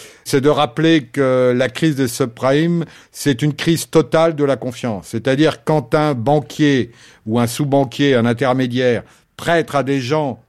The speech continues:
dont il sait qu'ils sont insolvables, euh, là, je veux dire,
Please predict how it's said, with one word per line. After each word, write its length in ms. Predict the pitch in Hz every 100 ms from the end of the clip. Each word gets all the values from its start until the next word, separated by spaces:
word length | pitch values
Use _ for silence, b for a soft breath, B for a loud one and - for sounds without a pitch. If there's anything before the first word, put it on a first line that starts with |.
| 107
dont 160 | 131
il 200 | 120 147
sait 360 | 120 - 151 120
qu'ils 180 | 135 120
sont 320 | - 131 120
insolvables, 720 | 113 - 107 101 139 180 180 B B B B 110
euh, 160 | 113
là, 180 | 113 151
je 140 | 127 127
veux 40 |
dire, 220 | 123 139